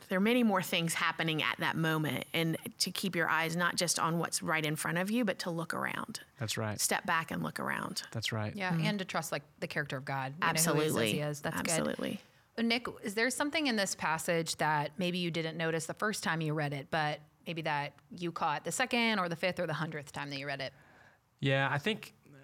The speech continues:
Speaker 2: I think we've talked about a few of them, just the way he specifically ministers to Mary and Martha.
Speaker 1: Mm.
Speaker 2: Um, I think another thing, though, if you kinda walk through the way Jesus intentionally waits, the couple days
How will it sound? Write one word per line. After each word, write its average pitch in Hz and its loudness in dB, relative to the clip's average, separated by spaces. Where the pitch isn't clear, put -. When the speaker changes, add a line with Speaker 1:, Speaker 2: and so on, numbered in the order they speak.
Speaker 2:
I - -2
think 196 0
we've 143 2
talked 143 4
about 131 2
a 101 0
few 131 2
of 120 4
them, 101 2
just 120 2
the 127 0
way 113 2
he 110 4
specifically 120 0
ministers 110 2
to - -2
Mary 107 2
and 101 0
Martha. 117 0
Speaker 1:
Mm. 165 2
Speaker 2:
Um, 104 -6
I 113 -6
think 226 -2
another 123 4
thing, 113 0
though, 104 2
if 117 -4
you 120 2
kinda 156 0
walk 113 2
through 120 0
the 120 -2
way 117 0
Jesus 113 0
intentionally 123 0
waits, 98 -2
the 123 -2
couple 135 -2
days 120 2